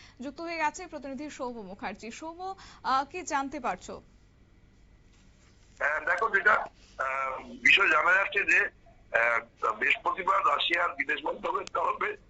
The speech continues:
Speaker 2: একটা বিবৃতি দেওয়া হয়েছে এবং যেটা বিবৃতি দিয়ে তারা এই প্রথম, আহ, আফগানিস্তানের তালিবান, আহ, শাসনের, আহ, ক্ষমতাকে মেনে নিয়েছে এবং আফগানিস্তানকে, আহ, সরকারকে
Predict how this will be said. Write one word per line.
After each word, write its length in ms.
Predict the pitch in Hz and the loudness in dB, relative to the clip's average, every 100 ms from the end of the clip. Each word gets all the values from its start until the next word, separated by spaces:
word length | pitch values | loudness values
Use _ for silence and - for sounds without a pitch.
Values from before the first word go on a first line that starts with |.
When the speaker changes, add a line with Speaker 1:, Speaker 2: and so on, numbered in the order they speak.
| - - - - - - - - 151 | -20 -20 -20 -4 -2 -2 -2 -2 -2
Speaker 2:
একটা 220 | 151 - | -2 -4
বিবৃতি 340 | 151 156 180 180 | -4 -6 -4 -2
দেওয়া 240 | 180 175 | 0 -2
হয়েছে 180 | 175 202 | -2 -6
এবং 280 | 170 160 156 | -4 -4 -4
যেটা 260 | 160 175 - - - - | -4 -4 -6 -20 -20 -2
বিবৃতি 360 | 139 151 151 165 | 0 0 0 0
দিয়ে 120 | 185 | 0
তারা 420 | 175 151 170 208 - - - - - - - - - | -2 -2 0 -2 -8 -20 -20 -20 -20 -20 -20 -20 -2
এই 180 | 135 170 | 0 0
প্রথম, 480 | 156 170 170 175 - _ - - - | -4 -6 -4 -6 -8 _ -20 -20 -6
আহ, 20 | 117 | -2
আফগানিস্তানের 880 | 120 113 120 - 156 170 170 170 156 | 0 -2 -4 -4 -4 -4 -4 -4 -4
তালিবান, 540 | 143 139 143 165 160 | -2 -2 0 -2 -2
আহ, 460 | - 143 139 139 - - - - | -4 0 0 -2 -10 -18 -8 -4
শাসনের, 580 | 147 160 175 170 151 139 | -2 0 0 0 0 0
আহ, 60 | |
ক্ষমতাকে 460 | 135 135 151 156 170 | -2 -4 -2 -2 -4
মেনে 240 | 147 143 | -2 0
নিয়েছে 300 | 151 165 165 | 0 -2 -2
এবং 300 | 185 147 165 - - - - | -2 -2 -4 -6 -20 -20 -6
আফগানিস্তানকে, 960 | 117 139 156 165 160 156 160 151 170 190 | -4 -2 -2 -4 -4 -6 -6 -8 -4 -2
আহ, 480 | 175 143 135 127 127 | -2 -2 -2 -2 -2
সরকারকে 420 | 143 143 160 156 | 0 0 -4 -2